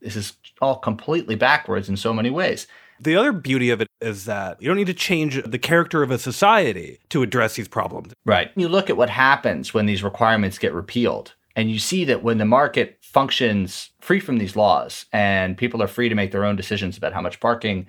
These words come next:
Speaker 1: they want to provide, how much parking they want in a condo they buy or a unit they rent,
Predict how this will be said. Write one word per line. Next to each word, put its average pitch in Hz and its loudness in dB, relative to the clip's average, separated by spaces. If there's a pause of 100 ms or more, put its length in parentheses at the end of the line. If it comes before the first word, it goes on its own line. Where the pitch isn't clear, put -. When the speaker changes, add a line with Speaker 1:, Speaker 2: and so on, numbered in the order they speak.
(120)
Speaker 1:
they 110 2
want 101 2
to 87 -4
provide, 95 2
how 110 -4
much 101 -4
parking 95 0
they 87 -2
want 87 0 (240)
in 95 0
a 92 0 (260)
condo 98 2
they 92 0
buy 98 4
or 90 0
a 80 -4
unit 95 -2
they 82 -4
rent, 98 0